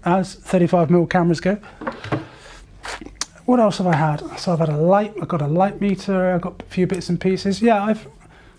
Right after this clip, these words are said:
too much, way too much. Um, and if you can see,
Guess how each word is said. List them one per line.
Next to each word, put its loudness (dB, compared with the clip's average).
too 4
much, 0
way 2
too -2
much. -2
Um, 2
and 4
if 2
you 4
can 4
see, 4